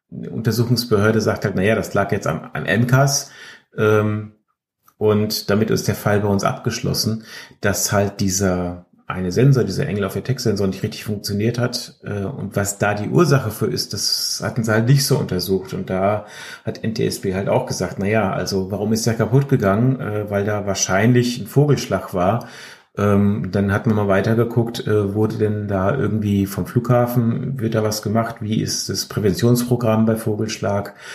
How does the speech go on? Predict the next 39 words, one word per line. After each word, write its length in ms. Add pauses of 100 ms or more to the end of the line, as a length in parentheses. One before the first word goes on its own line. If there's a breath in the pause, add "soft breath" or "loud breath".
(340 loud breath)
Und 180
da 100
haben 140
sie 80
halt 160
nochmal 200
relativ 420
viel 220
ausgegraben. 880 (480 loud breath)
Ähm, 540
und 320
das 140
andere 380
war 200
halt, 280
dass 320
das 240
Training 420
von 280
der 160
Ethiopian 400
Airlines 420
halt 220
nicht 160
so 100
das 180
Beste 380
war. 260
Und 140
jetzt 480
kann 160
man 140
sich 120
natürlich 400
denken, 400
warum 200
die 160
äthiopische 640 (160 loud breath)
Untersuchungsbehörde 1040